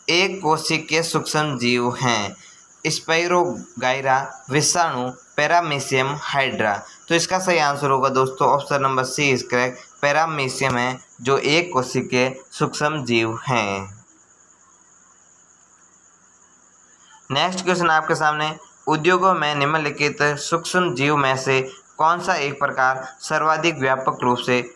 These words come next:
उपयोग में आता है? जीवाणु, जीवाणु और कवक,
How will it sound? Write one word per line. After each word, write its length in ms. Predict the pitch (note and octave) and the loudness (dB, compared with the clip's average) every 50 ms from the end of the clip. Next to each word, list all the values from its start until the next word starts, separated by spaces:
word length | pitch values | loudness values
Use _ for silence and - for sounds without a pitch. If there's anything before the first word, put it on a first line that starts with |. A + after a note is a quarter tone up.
| - - | -12 -6
उपयोग 360 | - C3+ C3 - D3 D3 D3 C3+ | -6 -6 -2 0 2 2 2 2
में 260 | C3 B2 B2 - - - | 0 0 0 0 0 2
आता 300 | A#2+ A#2+ A#2+ - A#2+ A#2 | 0 0 2 2 0 0
है? 240 | A#2 A#2 A2+ G#2 G2 G2+ - - - - - - B2 | 0 0 -2 -4 -4 -8 -12 -20 -20 -20 -20 -16 -10
जीवाणु, 600 | A2 C3+ D3+ D3+ D#3+ E3+ E3+ D#3+ C#3+ C#3 C#3+ C#3 C#3 - - - _ - | -2 -2 0 2 4 4 4 2 0 -4 -6 -6 -10 -14 -20 -20 _ -4
जीवाणु 360 | B2+ D3 D#3 D#3+ E3+ F3 F3 | 0 2 2 4 4 4 2
और 400 | F3 - - C#3 C3+ C3 A#2+ - - | 0 0 2 2 2 2 0 -2 -2
कवक, 460 | C#3+ C#3+ C3+ C3 C3 C3 - - - | 0 2 2 0 0 -2 -8 -14 -16